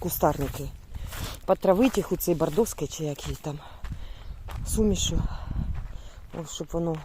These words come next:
було гарно. М, і буде нам пісня. Так, а це ось о, зірвати треба курочку.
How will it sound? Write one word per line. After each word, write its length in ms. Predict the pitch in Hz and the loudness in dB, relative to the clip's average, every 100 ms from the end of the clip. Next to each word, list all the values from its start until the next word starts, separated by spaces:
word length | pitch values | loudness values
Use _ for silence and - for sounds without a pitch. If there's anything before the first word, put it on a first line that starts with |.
| - | -4
було 340 | 160 180 160 - - - - - - - - - - | 0 2 0 -4 -12 -12 -14 -16 -18 -10 -8 -8 -8
гарно. 460 | 131 160 156 151 156 - - - - - - - - - - - - - | -2 0 0 -4 -6 -12 -16 -14 -14 -14 -14 -14 -10 -10 -10 -12 -14 -4
М, 400 | 214 202 196 196 180 | 0 0 -2 -6 -6
і 40 | 180 | -6
буде 240 | 185 214 | -2 0
нам 160 | 202 190 | 0 0
пісня. 380 | - 135 - 139 - | -2 -6 -6 -8 -6
Так, 220 | 175 - | -4 -4
а 60 | 156 | -2
це 260 | - 269 214 | 0 0 0
ось 160 | - | -4
о, 120 | 196 190 - - - - - - | -4 -6 -10 -14 -16 -16 -18 -10
зірвати 360 | 175 92 - - | -6 -4 -4 -2
треба 240 | - - | 0 0
курочку. 520 | - - - - - | 0 2 0 0 -6